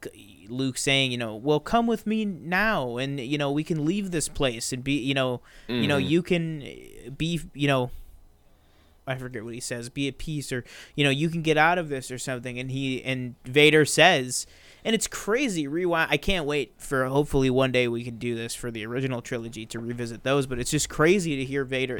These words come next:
Speaker 1: that
Speaker 2: Mm-hmm.
Speaker 1: this is, like, halfway through Return of the Jedi. Uh,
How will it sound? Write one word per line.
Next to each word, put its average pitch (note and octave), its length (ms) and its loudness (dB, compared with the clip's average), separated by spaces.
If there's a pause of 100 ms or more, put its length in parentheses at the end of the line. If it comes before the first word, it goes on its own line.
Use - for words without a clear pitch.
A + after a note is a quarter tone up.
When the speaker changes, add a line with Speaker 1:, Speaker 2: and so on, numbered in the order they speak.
Speaker 1:
that C3 140 -2
Speaker 2:
Mm-hmm. E2+ 120 -14 (500)
Speaker 1:
this C#4+ 200 4
is, G#3+ 180 0
like, D#3+ 420 6 (220)
halfway G3+ 520 6
through A#3 260 0
Return D3 400 0
of C3+ 100 -4
the C3 120 -2
Jedi. C#3 480 2 (480)
Uh, C#3 420 10